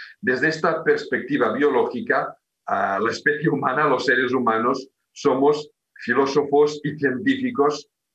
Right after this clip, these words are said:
de nacimiento. No es nada externo. Otra cosa es que después, culturalmente, hayamos construido toda una serie de, valga la redundancia, construcciones alrededor de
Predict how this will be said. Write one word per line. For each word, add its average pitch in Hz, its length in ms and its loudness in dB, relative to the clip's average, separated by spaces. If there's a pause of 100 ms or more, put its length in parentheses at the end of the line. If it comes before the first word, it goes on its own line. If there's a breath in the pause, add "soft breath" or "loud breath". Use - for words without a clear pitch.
(400)
de 110 160 0
nacimiento. 107 580 -2 (680 loud breath)
No 123 140 2
es 147 200 2
nada 127 280 2
externo. 104 580 -2 (120)
Otra - 300 2
cosa 151 240 0
es - 120 -4
que - 120 0
después, 110 600 0 (120)
culturalmente, 120 760 0
hayamos 117 380 0
construido 120 920 -2
toda 123 240 2
una 120 180 0
serie 110 600 -2 (280)
de, 113 440 0 (120)
valga 113 260 0
la 110 100 2
redundancia, 110 640 2
construcciones 131 960 0 (160 loud breath)
alrededor 127 720 2 (160)
de - 340 0